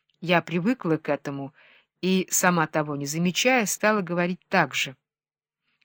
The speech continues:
Маркус часто упрекал меня, да я и сама себя упрекала в том, что таким образом раздувала внутренний огонь,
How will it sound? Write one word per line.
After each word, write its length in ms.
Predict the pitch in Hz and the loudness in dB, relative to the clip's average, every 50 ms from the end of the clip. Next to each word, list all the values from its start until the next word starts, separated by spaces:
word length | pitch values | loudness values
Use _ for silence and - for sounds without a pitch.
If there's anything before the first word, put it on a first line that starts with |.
| _ | _
Маркус 440 | - 175 190 208 202 - - 202 - | 2 4 4 4 4 2 -2 -4 -4
часто 400 | - - 208 208 196 - - - | -2 -2 -2 -2 -2 -2 -2 -4
упрекал 440 | 202 - 190 202 - - 240 262 277 | -4 -2 -2 -4 0 2 2 4 4
меня, 380 | 226 180 151 143 135 135 135 131 | 4 2 0 -2 -4 -6 -6 -6
да 120 | - - | -6 -6
я 220 | 151 156 151 151 | -4 -4 -4 -4
и 40 | 147 | -2
сама 340 | 143 - 151 151 165 202 254 | -2 -2 -2 0 0 0 0
себя 300 | 254 - 175 151 151 143 | -2 -4 -4 -2 -2 -2
упрекала 460 | 139 - 151 139 - - 143 139 139 | -2 -2 -6 -8 -6 -4 -4 -4 -6
в 80 | - - | -8 -8
том, 240 | - 156 147 143 - - - - - - - | -6 -6 -6 -6 -8 -14 -20 -20 -20 -18 -12
что 200 | - - - - | -10 -6 -2 -2
таким 380 | 160 - 165 - - 180 175 175 - | 0 0 0 0 0 -2 -2 -2 0
образом 520 | - 180 196 190 214 233 220 202 233 214 | 0 2 2 4 2 2 2 4 4 4
раздувала 540 | 208 214 185 165 190 196 202 226 233 233 226 | 4 2 2 2 2 2 4 4 4 4 2
внутренний 560 | 214 208 220 233 208 - 233 233 220 226 226 | 0 2 0 0 0 0 0 2 2 2 2
огонь, 500 | - - - 240 220 214 262 269 208 151 | 2 2 0 0 2 2 2 2 2 2